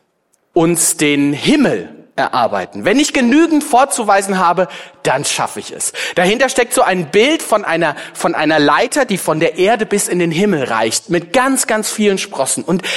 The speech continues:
bei jeder guten Tat, bei jedem guten Gedanken geht's mindestens eine Sprosse nach oben. Mit jedem Euro,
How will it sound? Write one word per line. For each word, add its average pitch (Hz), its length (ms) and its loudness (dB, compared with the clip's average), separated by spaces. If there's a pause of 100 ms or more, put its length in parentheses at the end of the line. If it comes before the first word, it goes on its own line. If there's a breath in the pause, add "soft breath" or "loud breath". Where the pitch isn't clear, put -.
(160 loud breath)
bei 170 120 2
jeder 233 460 2
guten 214 320 -4
Tat, - 340 -6
bei 202 120 -2
jedem 180 520 -2
guten 165 320 -4
Gedanken 110 520 -6 (520 loud breath)
geht's - 300 -8 (100)
mindestens 160 720 -2
eine 113 260 -2
Sprosse - 460 -6
nach 98 320 -8
oben. - 300 -10 (320)
Mit 196 180 2
jedem 208 460 0
Euro, 165 420 4